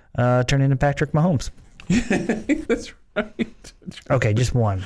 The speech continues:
Speaker 1: turned into Patrick Mahomes.
Speaker 2: Just one turned into Patrick Mahomes. But
Speaker 1: Mm-hmm.
Speaker 2: anyway, I, I think, I think it's, uh, I don't know. To me, it's fascinating to go back and look at some of those guys and go, "Okay, here's,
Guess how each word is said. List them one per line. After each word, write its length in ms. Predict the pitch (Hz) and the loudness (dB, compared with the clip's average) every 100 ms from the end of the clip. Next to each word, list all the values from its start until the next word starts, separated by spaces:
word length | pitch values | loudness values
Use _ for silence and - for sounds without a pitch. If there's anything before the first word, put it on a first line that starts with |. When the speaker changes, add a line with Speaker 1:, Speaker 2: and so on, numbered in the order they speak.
| - - - - | -10 -8 -6 -4
Speaker 1:
turned 200 | - 107 | -2 0
into 140 | 104 104 | 0 0
Patrick 340 | - 110 113 | -2 -2 -4
Mahomes. 220 | - 113 113 | -4 -4 -2
Speaker 2:
Just 200 | 117 - | -2 -2
one 220 | 110 101 | 0 0
turned 180 | 104 92 | 0 0
into 140 | 87 | 0
Patrick 320 | 87 95 - 73 | 0 -2 -2 -2
Mahomes. 440 | 92 92 82 - | 0 0 -2 -2
But 220 | 131 120 | 0 2
Speaker 1:
Mm-hmm. 160 | 127 107 | 2 2
Speaker 2:
anyway, 300 | 110 117 120 | 2 2 2
I, 720 | 156 156 - _ - - - | 0 -2 -8 _ -20 -8 -4
I 40 | |
think, 260 | 147 170 165 | 0 0 0
I 100 | 151 | 0
think 180 | 170 156 | 0 -2
it's, 240 | 120 - | -2 0
uh, 400 | 127 117 101 82 - | 2 2 0 -4 -4
I 100 | 139 | -2
don't 80 | 110 | 0
know. 80 | |
To 160 | 107 135 | -2 0
me, 180 | 147 151 | 2 2
it's 320 | 117 - - - - - - - - - | 0 -6 -16 -20 -18 -10 -8 -10 -18 -4
fascinating 400 | 113 113 - 113 | 0 0 0 0
to 60 | 101 | 2
go 20 | |
back 220 | 101 104 101 | 2 0 0
and 100 | 101 | -2
look 120 | 98 | -2
at 60 | - | -4
some 140 | 90 | -2
of 60 | 92 | 0
those 160 | 87 | 0
guys 320 | - 87 87 87 | 0 0 0 0
and 80 | |
go, 340 | 82 80 82 90 | 0 0 0 -2
"Okay, 220 | 117 92 87 | -2 0 2
here's, 320 | 104 101 | 0 -2